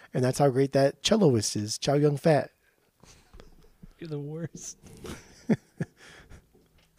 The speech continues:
Speaker 1: Or Yo-Yo Ma. I don't know.
Speaker 2: Who knows at this point?
Speaker 1: Yeah, Something in the
Speaker 2: Oh,
Speaker 1: Way.
Speaker 2: shit.
Speaker 1: Great song.
Speaker 2: Something in the Way, yeah.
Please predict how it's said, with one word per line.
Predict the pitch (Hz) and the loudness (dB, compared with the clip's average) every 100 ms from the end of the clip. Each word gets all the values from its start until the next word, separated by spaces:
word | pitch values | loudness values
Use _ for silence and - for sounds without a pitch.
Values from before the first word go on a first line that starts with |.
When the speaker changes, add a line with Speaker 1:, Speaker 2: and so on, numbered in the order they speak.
| - - - | -20 -20 -10
Speaker 1:
Or | - 151 | 2 6
Yo-Yo | 160 147 | 8 8
Ma. | 139 127 107 - _ _ _ _ _ - | 6 2 -2 -10 _ _ _ _ _ -4
I | 147 131 | -2 -2
don't | 110 | -4
know. | 110 117 _ _ _ _ _ _ _ _ _ _ _ _ | -8 -12 _ _ _ _ _ _ _ _ _ _ _ _
Speaker 2:
Who | 190 | -12
knows | 156 135 127 | -10 -10 -10
at | 135 | -8
this | 127 - | -8 -8
point? | 131 120 139 _ _ _ _ _ _ _ - | -10 -8 -10 _ _ _ _ _ _ _ -4
Speaker 1:
Yeah, | 147 | 0
Something | 131 190 208 | 4 8 10
in | 185 | 10
the | 151 | 10
Speaker 2:
Oh, | |
Speaker 1:
Way. | 131 117 | 8 4
Speaker 2:
shit. | 120 160 - - | -2 -10 -8 4
Speaker 1:
Great | 151 139 | 4 4
song. | 123 113 | 2 2
Speaker 2:
Something | 175 175 | 2 2
in | 156 | 2
the | 127 | -2
Way, | 110 | -6
yeah. | 110 | -10